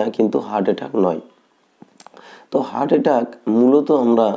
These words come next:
য-, কখন বুঝতে পারবো যে আমরা হার্ট অ্যাটাকের শিকার? প্রথমে আমাদের, উম,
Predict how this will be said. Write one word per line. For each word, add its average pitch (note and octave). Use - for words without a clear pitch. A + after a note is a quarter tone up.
য-, -
কখন A#2+
বুঝতে A2+
পারবো G2+
যে G2+
আমরা G2
হার্ট G2+
অ্যাটাকের G#2+
শিকার? -
প্রথমে D3
আমাদের, A#2+
উম, A#2